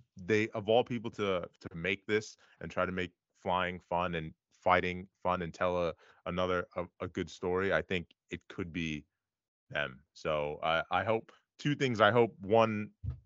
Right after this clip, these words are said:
like, I'll g-, actually just give 'em two. One, one day I want you, Jesus Christ, one day I want you to read the, read this comic book 'cause it, it'd be, I think it'd be good one day for, like, commutes and stuff like that. I'm, I'm gonna give 'em to you. But two, I think I would love to see their take on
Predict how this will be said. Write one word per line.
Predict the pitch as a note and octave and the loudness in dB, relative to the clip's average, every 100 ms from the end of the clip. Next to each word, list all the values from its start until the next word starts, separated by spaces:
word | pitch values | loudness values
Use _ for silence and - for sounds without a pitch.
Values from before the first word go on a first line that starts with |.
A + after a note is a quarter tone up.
| _ - | _ 2
like, | F#2+ G#2+ | 4 8
I'll | G2+ A2 | 8 6
g-, | D#2+ - | -2 -4
actually | E2+ - E2 | -4 -6 -14
just | C#2+ - | -14 -12
give | C#2+ | -12
'em | C2+ | -12
two. | - C#2+ | -14 -12
One, | D2 E2+ - - - | -8 -8 -8 -18 -2
one | G2+ A#2 | 2 6
day | A2 | 8
I | G#2 | 6
want | G2 F2+ | 4 -2
you, | - | -6
Jesus | - D2+ - - - | -18 -18 -20 -20 -16
Christ, | - - - _ - | -16 -16 -20 _ -4
one | G#2 A2+ | 0 6
day | A2 | 6
I | |
want | G#2 G2+ G2+ - | 6 2 0 -2
you | F#2+ | -8
to | - F#2+ F2+ E2+ - _ _ _ _ _ _ _ _ - | -4 -2 -2 -4 -8 _ _ _ _ _ _ _ _ -10
read | G2 A2 A2 F#2+ E2 | -4 -2 -2 -6 -10
the, | G2+ _ | -12 _
read | F2 G#2+ A#2 | -4 -2 0
this | F#2 | -4
comic | - F2 F2 E2+ | -2 0 0 -2
book | F#2 - | -6 -4
'cause | F#2 E2 | -6 -4
it, | E2+ _ - | -6 _ -12
it'd | |
be, | E2+ E2 A2 | -10 -4 -2
I | |
think | G#2 | 0
it'd | G#2+ | -2
be | F2 | -2
good | F2 F2 | -2 -2
one | F2 F2 | -2 0
day | E2+ | 0
for, | E2 - D#2+ D#2 | -2 -2 -2 -2
like, | D2+ | -4
commutes | - D#2 D#2 E2+ | -6 -12 -10 -10
and | D2+ | -12
stuff | D2 D2+ - | -8 -8 -6
like | D2 | -8
that. | D2+ D2 C#2+ | 0 0 0
I'm, | C#2+ | -2
I'm | - D#2 | -4 -4
gonna | D2 | -6
give | C#2 D#2+ | -6 -8
'em | D#2 | -8
to | - | -6
you. | C#2+ C#2+ - - - | -6 -6 -8 -16 -4
But | G2 | -2
two, | - A#2 | 2 6
I | F#2+ | 6
think | F2 F#2+ - _ _ _ _ _ _ _ - | 4 -4 -4 _ _ _ _ _ _ _ 4
I | F2+ | 4
would | F#2 F2+ | 6 2
love | F#2 - | 0 0
to | |
see | F2+ F#2 | -6 -2
their | E2+ | 0
take | E2+ - E2+ E2 | 0 0 0 2
on | D#2 D2+ | 0 -2